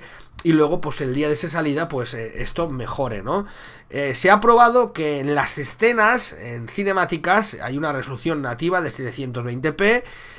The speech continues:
Es el resultado que, eh, se han encontrado múltiples analistas, eh, probadores, eh, que analizan cada píxel de la pantalla, ¿no? Eh, hay que decir que, eh, pues bueno,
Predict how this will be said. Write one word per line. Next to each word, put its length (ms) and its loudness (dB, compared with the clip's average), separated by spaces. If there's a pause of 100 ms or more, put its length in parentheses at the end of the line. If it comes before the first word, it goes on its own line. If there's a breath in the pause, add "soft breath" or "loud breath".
(100 loud breath)
Es 140 -2
el 140 0
resultado 640 2 (320 loud breath)
que, 500 0
eh, 60 -6
se 160 -2
han 100 2
encontrado 560 0
múltiples 760 -2
analistas, 760 -2
eh, 260 -10
probadores, 800 -2 (320 loud breath)
eh, 300 -2
que 100 0
analizan 520 -2
cada 380 0
píxel 400 0
de 100 -6
la 120 -4
pantalla, 560 4
¿no? 240 -6 (680 loud breath)
Eh, 220 0
hay 120 2
que 120 2
decir 520 2
que, 680 0
eh, 60 -6
pues 160 -10
bueno, 340 -2